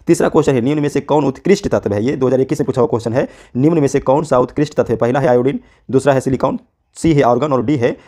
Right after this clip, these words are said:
ब्रोमीन। अब देखिए इसमें उत्कृष्ट गैस जो है आर्गन होगा, यानी ऑप्शन जो है इसका सी हो जाएगा दोस्तों सही। नेक्स्ट क्वेश्चन देखिए अक्रिय तत्व है, चौथा क्वेश्चन पूछा हुआ अक्रिय तत्व है। ये देखिए ग्यारह और इक्कीस में पूछा हुआ क्वेश्चन है। ऑप्शन देखिए कार्बन है, हीलियम है, सोना है और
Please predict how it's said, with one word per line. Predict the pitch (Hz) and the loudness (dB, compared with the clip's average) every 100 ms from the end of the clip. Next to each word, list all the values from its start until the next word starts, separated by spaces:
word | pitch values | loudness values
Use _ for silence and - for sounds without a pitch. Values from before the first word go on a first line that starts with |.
| - | -10
ब्रोमीन। | - 147 143 110 | 0 2 2 -2
अब | 139 | -4
देखिए | 170 127 | -2 -2
इसमें | 160 | -4
उत्कृष्ट | 156 135 - 165 - | -6 -8 -4 -4 -2
गैस | 123 131 | 0 0
जो | 117 | 2
है | 147 | 0
आर्गन | 107 123 147 | 0 0 0
होगा, | 131 120 - | 0 0 -2
यानी | 117 123 | -2 0
ऑप्शन | 117 143 | 0 0
जो | 131 | 0
है | |
इसका | 127 170 | 0 0
सी | 160 | 0
हो | 120 | 0
जाएगा | 113 | 0
दोस्तों | 104 143 | 0 -4
सही। | 101 87 85 - - _ _ _ _ _ _ - - - | -4 -6 -10 -20 -20 _ _ _ _ _ _ -20 -8 0
नेक्स्ट | 143 156 | 2 2
क्वेश्चन | - 135 | 0 0
देखिए | 135 156 - | 0 -2 -2
अक्रिय | 131 - 135 170 | -2 0 2 2
तत्व | 147 131 143 | 2 0 0
है, | 139 - - _ _ | 0 -4 -10 _ _
चौथा | 123 143 | -2 0
क्वेश्चन | 139 135 123 | 0 0 0
पूछा | 113 117 | -2 0
हुआ | 113 120 | 0 0
अक्रिय | 131 123 170 | 0 0 0
तत्व | 139 143 | 0 -2
है। | 139 131 | -2 -2
ये | |
देखिए | 131 165 - - - | -2 -4 -8 -8 -6
ग्यारह | 117 120 131 | 0 2 2
और | 127 | 0
इक्कीस | 131 | -2
में | 127 | -2
पूछा | 123 120 | 0 0
हुआ | |
क्वेश्चन | 110 113 123 | 0 0 0
है। | |
ऑप्शन | 120 139 | 0 -2
देखिए | 131 139 | -2 0
कार्बन | 120 120 127 | 2 2 2
है, | 127 | 0
हीलियम | 120 120 123 127 | 0 0 2 2
है, | 120 | 0
सोना | 113 117 123 | 0 0 0
है | 120 | 2
और | 123 | 0